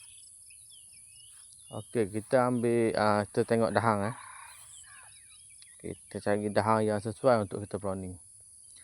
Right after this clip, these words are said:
Kita nak tengok dahang yang sesuai, ah, kat sini. Okey. Kita potong cabang-cabang yang mana, ah, untuk,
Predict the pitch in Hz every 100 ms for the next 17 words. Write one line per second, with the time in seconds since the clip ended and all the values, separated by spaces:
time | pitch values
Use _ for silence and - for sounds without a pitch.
0 | - - - - 117 113 113 120 120 135
1 | - - - - - - - - - -
2 | - - - - - - - 107 113 120
3 | - 120 - 147 156 151 - - - 101
4 | 92 107 98 95 - - - - - -
5 | - - - - - - - - - -
6 | 110 - - 104 92 95 - - - -
7 | - - - - - - - - - -
8 | - - - - - - - - - -
9 | - - - 107 - - 117 110 - 143
10 | 165 180 - - 101 104 107 110 107 107
11 | 104 107 107 107 110 143 175 - - -
12 | - - - - - - - - - -
13 | - - - - - - 107 104 - 110
14 | - 131 139